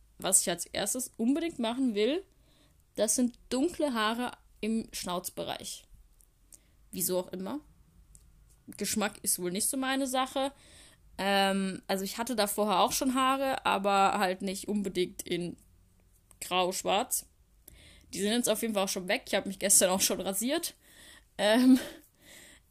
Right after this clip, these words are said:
ich hatte sonst auch immer unterm Kinn so, ähm,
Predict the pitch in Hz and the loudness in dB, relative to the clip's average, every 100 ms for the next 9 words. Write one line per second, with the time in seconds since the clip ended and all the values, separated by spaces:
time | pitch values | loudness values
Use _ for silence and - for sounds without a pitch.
0 | - - 226 254 269 240 247 214 220 226 | -12 -4 0 2 2 0 2 0 0 0
1 | 214 214 202 202 262 262 269 254 233 240 | 0 -2 -4 -2 -2 0 0 -4 -2 2
2 | 240 - 208 214 214 220 233 - | 2 2 2 4 2 0 0 -4